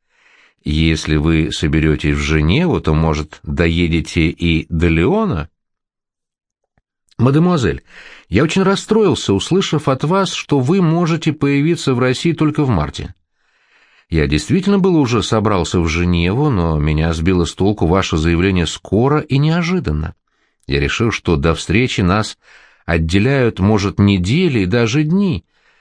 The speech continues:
потому сообщил, чтобы случайно не разъехаться, о своей короткой поездке в Москву, из которой, кстати, раньше времени возвратился, боясь, что мы всё-таки можем разминуться.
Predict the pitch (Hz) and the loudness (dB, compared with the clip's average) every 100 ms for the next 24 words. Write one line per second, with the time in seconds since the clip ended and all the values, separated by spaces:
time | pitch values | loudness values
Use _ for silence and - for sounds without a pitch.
0 | _ 82 78 101 - 69 - 123 139 - | _ -4 0 0 0 -2 -2 -2 -2 -2
1 | 82 82 - 80 - 104 123 123 95 98 | 0 0 0 -2 0 -2 0 0 0 -2
2 | 95 165 190 - 78 - 78 _ - - | -2 -2 -2 -2 -6 -6 -12 _ -14 -4
3 | 71 - 71 80 143 - - 98 151 - | -4 -2 -2 0 0 -2 0 2 0 0
4 | 160 156 101 110 131 - 95 90 78 - | -2 0 0 0 -2 -2 0 2 2 -2
5 | 73 73 127 - _ _ _ - - _ | -4 -2 -2 -6 _ _ _ -20 -20 _
6 | - 120 - 208 254 240 - 220 214 202 | -2 0 0 0 0 -2 0 0 0 0
7 | 175 185 202 - 165 170 190 190 180 165 | 0 0 0 0 0 2 2 2 2 2
8 | 156 160 151 - 104 107 - 156 170 - | 2 2 0 0 0 0 0 -4 -4 -8
9 | _ _ - 73 82 113 180 190 - 160 | _ _ -8 0 2 2 0 -2 -2 0
10 | 147 139 151 - 143 151 147 127 127 123 | 2 0 0 -2 -2 0 0 0 2 0
11 | 139 135 135 151 151 76 - - | 0 0 0 0 0 -2 -6 -12